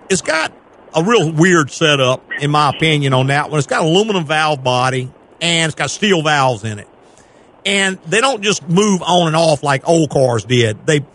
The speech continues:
have a pulse, and they, they're constantly moving. And if you get any debris in the fluid at all,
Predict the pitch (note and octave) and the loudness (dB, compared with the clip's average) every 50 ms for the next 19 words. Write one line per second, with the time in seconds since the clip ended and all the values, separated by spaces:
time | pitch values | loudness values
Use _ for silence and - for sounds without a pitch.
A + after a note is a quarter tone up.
0 | - D3+ F#3 G3+ F3 D3+ B2 - - - A3+ A#3 G3+ D#3 C3 B2 - - - - | -4 -2 -2 -2 -2 -4 -6 -6 -4 0 2 4 4 2 2 -2 -6 -12 -16 -16
1 | _ - - D#3 D#3+ E3 - D#3+ E3 E3 - - - A3+ B3 A#3+ A3 - - - | _ -12 -6 -4 -4 -4 0 -2 -2 -2 -2 -2 0 0 2 2 0 0 -4 -8
2 | - - C#3+ C#3+ D3 D#3+ E3+ D#3 C3+ G2+ G#2+ G2 - - - - - - - - | -8 -4 -2 0 2 4 4 4 2 0 -4 -12 -16 -18 -20 -20 -20 -20 -20 -20
3 | - - - - - - - - G#3 A3 A3 G#3 G#3 F#3+ A#3+ G#3+ G3 - - - | -20 -20 -20 -20 -20 -16 -6 -2 0 0 2 2 0 0 -2 -4 -4 -6 -8 -8
4 | A#3 C4 C#4+ C#4 B3+ B3+ G#3+ F3+ F3+ G3 G3 G3 F#3+ F#3 F3+ D#3 E3+ D3+ C#3 - | -6 -4 -4 -4 -4 -4 -4 0 4 4 4 4 2 0 -2 -6 -6 -6 -6 -4
5 | - F#3 F#3+ F#3 F3+ E3 D#3 C#3+ C#3+ C#3+ C#3 B2+ A#2+ A#2 A#2 A#2 A#2 A2+ | 0 2 4 4 4 2 2 0 2 2 2 2 2 0 -2 -4 -6 -10